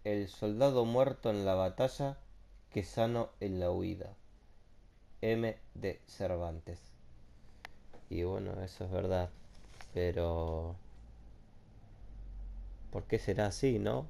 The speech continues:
¿Por qué nos inculcan eso, no? Que mejor un soldado muerto que, que vivo en la huida, ¿no?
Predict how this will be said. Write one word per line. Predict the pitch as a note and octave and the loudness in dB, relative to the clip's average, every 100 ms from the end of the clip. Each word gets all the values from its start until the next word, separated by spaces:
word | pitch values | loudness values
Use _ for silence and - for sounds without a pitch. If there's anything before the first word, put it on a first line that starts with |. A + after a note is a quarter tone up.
| - | -4
¿Por | G#2 G2+ | -4 0
qué | A2 | 2
nos | G#2+ G#2+ | 2 -2
inculcan | G2+ F#2+ G#2+ G2+ F#2+ F#2+ F#2 F#2 | -4 0 0 2 2 2 -2 0
eso, | B2 C3+ G2+ - | 2 2 2 -2
no? | F#2+ A#2+ - - - - - - | 0 -2 -4 -10 -10 -8 -8 -6
Que | G2+ | -4
mejor | G2 - G2+ G2 | -2 6 6 6
un | F#2+ F#2 | 0 -6
soldado | - F#2+ F#2+ F#2+ | -4 0 0 0
muerto | F#2+ G2 - - | 0 -2 -2 -8
que, | - E2 F2+ - - - - - - - - - - - - - - - - - - - - - - - - | -6 -8 -8 -12 -14 -12 -12 -10 -10 -10 -10 -12 -12 -12 -12 -12 -12 -12 -14 -14 -14 -12 -14 -14 -16 -18 -16
que | - G2 | -6 4
vivo | A#2+ C3 | 8 8
en | G#2+ | 8
la | G2+ | 10
huida, | C#3 D#3 A2+ - A2+ | 12 12 12 10 4
¿no? | A#2+ | 2